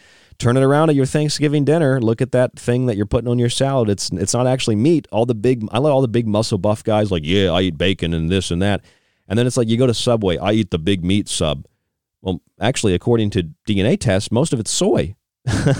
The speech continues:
And most of the tuna isn't even tuna, according to a new lawsuit, uh, one that's been revamped. And, uh, you know, there's no wasabi in the foods, uh, the wasabi foods at seven eleven. There's another lawsuit on that.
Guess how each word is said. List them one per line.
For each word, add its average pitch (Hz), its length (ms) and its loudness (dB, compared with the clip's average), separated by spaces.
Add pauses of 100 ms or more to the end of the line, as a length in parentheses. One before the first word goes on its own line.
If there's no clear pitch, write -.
(460)
And 120 240 0
most 139 260 2
of 117 80 0
the - 60 -8
tuna 180 200 2
isn't 127 200 2
even 107 180 0
tuna, 147 460 0 (600)
according 117 380 2
to 110 120 2
a 101 40 2
new 120 140 2
lawsuit, 117 520 2
uh, 87 200 0
one 98 240 0
that's 95 180 -2
been 92 240 -2
revamped. 104 540 -2 (580)
And, 113 380 0
uh, 120 300 4
you 139 100 0
know, 127 260 0
there's 107 180 0
no 117 140 2
wasabi 117 720 0 (400)
in 110 220 0
the 104 80 0
foods, 117 580 0
uh, 95 240 2
the 95 80 -2
wasabi 113 540 0
foods 117 360 0
at 92 100 -2
seven 107 300 0
eleven. 101 320 0
There's 104 140 0
another 92 280 -2
lawsuit 92 440 -2
on 85 140 -2
that. 85 300 -2